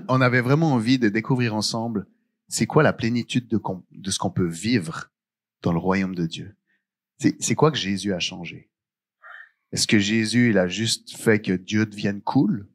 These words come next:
<laughs> Dieu était sévère dans l'Ancien Testament,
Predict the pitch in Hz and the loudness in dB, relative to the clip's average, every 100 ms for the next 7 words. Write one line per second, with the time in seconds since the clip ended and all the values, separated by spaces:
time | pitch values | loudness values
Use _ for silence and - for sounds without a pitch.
0 | - - - - - _ _ _ _ - | -12 -10 -12 -16 -20 _ _ _ _ -20
1 | _ - 90 107 117 113 - 110 104 107 | _ -4 2 4 4 2 2 2 2 2
2 | 101 101 104 104 98 101 - 98 95 120 | 0 -2 -2 -4 -2 -2 0 0 0 -2
3 | 139 | -4